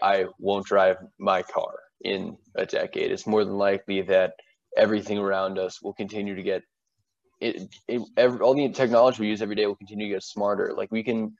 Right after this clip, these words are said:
talk to our phones and we get Siri. Everyone's got an Amazon Alexa in their house. I'm talking to all of you on a computer. I've got a phone in my pocket. Everything around us is, is, uh, made of technology.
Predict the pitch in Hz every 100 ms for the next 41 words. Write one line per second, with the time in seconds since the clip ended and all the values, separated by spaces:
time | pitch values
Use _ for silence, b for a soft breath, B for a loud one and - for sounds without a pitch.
0 | - 107 107 110 107 98 107 104 104 98
1 | - 101 101 98 - - 113 104 95 -
2 | _ - 123 120 110 110 98 101 104 101
3 | 98 95 95 98 - 92 95 95 98 92
4 | - 110 - 120 120 113 104 104 95 98
5 | 92 98 98 92 90 98 98 92 101 113
6 | 104 - 113 107 98 101 92 92 95 95
7 | - 92 - _ - - 123 123 110 107
8 | 98 95 92 - - - - _ _ -
9 | 104 - - - - - - _ _ _
10 | _ _ - - 104 104 98 - 90 87
11 | 85 - 101 117